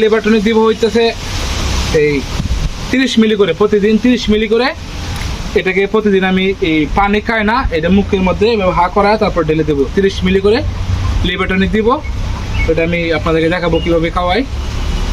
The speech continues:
ঠিক আছে? তো একদিন পর আবার চলে আসলাম। এই গতকাল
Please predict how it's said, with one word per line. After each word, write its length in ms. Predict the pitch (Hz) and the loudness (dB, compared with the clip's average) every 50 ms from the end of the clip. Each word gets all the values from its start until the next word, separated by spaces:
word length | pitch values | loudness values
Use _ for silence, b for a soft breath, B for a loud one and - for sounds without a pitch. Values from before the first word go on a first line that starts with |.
| - - - - - - - | -2 0 2 2 2 2 2
ঠিক 120 | 156 165 175 180 | 2 2 0 0
আছে? 160 | 180 - 233 277 - - - - - - - - - - - - - - - - - - - - - - - - - - | 0 0 -2 0 0 -2 -2 -2 -2 -2 -2 -2 -2 -4 -6 -8 -8 -6 -4 -2 0 0 0 0 0 0 0 0 0 0
তো 80 | 151 143 139 135 131 120 - - - - - 165 | 2 2 2 0 0 -4 -6 -6 -4 -2 0 0
একদিন 240 | 165 156 180 180 180 170 185 | 2 4 4 2 2 2 2
পর 160 | 185 185 185 185 - - - - - - - - 143 | 2 2 2 0 -2 -6 -8 -8 -8 -6 -4 -2 0
আবার 160 | 147 160 156 - | 0 0 0 0
চলে 140 | 185 170 170 160 135 | 0 2 2 2 0
আসলাম। 280 | - - 156 160 160 190 214 - - - - - - - - - - - - - - - - - - - - - - - - - - - - 135 123 | 0 0 2 2 2 2 0 0 -6 -8 -8 -8 -8 -8 -6 -6 -6 -4 -4 -4 -4 -4 -4 -4 -4 -4 -4 -4 -4 -4 -4 -4 -4 -4 -2 -2 0
এই 80 | 120 117 113 143 | 0 0 2 0
গতকাল 440 | 147 143 175 160 165 160 156 151 | 0 0 0 0 2 2 2 4